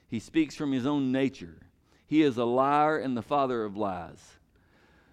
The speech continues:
<clears throat> But because I speak the truth, you do not believe me. Which one of you convicts me of sin? If I speak the truth,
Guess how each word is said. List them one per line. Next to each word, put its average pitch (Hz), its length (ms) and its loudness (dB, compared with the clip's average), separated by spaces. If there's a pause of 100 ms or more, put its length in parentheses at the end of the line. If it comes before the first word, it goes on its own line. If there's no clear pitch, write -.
(480)
<clears throat> - 20 -20
But 120 460 -2
because 139 380 -2
I 131 80 2
speak - 340 -4
the 110 80 -10
truth, 135 380 -6
you 117 80 -6
do 110 120 -4
not 110 220 -4
believe 104 380 -4
me. 80 320 -18 (600)
Which 165 220 -6
one 143 200 -4
of 110 100 -4
you 104 160 -4
convicts 101 480 -6
me 104 140 -4
of 92 100 -8
sin? 90 460 -10 (840)
If 95 140 -10
I 101 80 -2
speak 127 320 -6
the 110 80 -6
truth, 147 380 -2